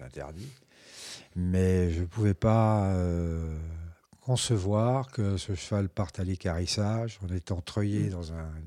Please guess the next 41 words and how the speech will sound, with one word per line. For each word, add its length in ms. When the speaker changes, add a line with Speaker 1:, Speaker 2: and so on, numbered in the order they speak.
Speaker 1:
une 80
benne 540
d'un 120
camion 520
Speaker 2:
Mm. 100
Speaker 1:
où 80
il 60
y 40
avait 180
des 160
porcs, 500
des 120
cochons, 560
des, 280
Speaker 2:
Mm. 80
Speaker 1:
des 200
veaux, 340
des 240
vaches. 520
Euh, 100
Speaker 2:
Mm. 80
Speaker 1:
vous 60
voyez, 300
je 60
ne 40
pouvais 200
Speaker 2:
Mm. 60
Speaker 1:
pas 140
concevoir 480
ça. 280
Donc, 320
euh, 460
mon 140
vétérinaire 580
l'a 100
endormi, 720
on 380
a 20
fait 160
un 220
trou. 460